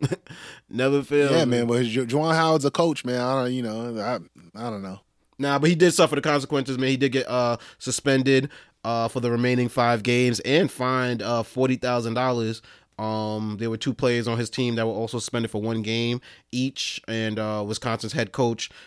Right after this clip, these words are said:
Speaker 1: was fined ten thousand dollars, which is crazy 'cause he grabbed him first. <laughs>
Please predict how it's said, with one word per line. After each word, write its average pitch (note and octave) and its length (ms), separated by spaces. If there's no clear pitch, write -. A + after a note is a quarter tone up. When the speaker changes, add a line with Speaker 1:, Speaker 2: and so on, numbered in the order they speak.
Speaker 1:
was G#2 120
fined A2+ 280
ten C3 180
thousand A#2 280
dollars, G#2+ 280
which D#3 120
is D#3 80
crazy G3 340
'cause D3 120
he E3+ 80
grabbed D3+ 320
him B2+ 80
first. C#3+ 400
<laughs> E3 100